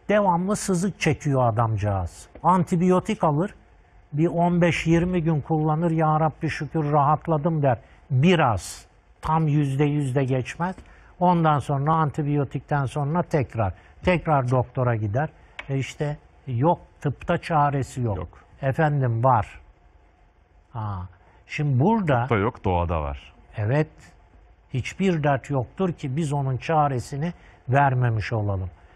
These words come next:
Speaker 1: Şimdi bu yüz elli beş çeşit soğan var ya mübarek, bunlardan en az iki tanesi o kadar etkili ki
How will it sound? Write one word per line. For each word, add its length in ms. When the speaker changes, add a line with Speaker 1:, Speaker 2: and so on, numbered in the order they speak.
Speaker 1:
Şimdi 440
bu 140
yüz 240
elli 340
beş 260
çeşit 360
soğan 480
var 160
ya 180
mübarek, 600
bunlardan 800
en 160
az 240
iki 220
tanesi 520
o 160
kadar 340
etkili 520
ki 120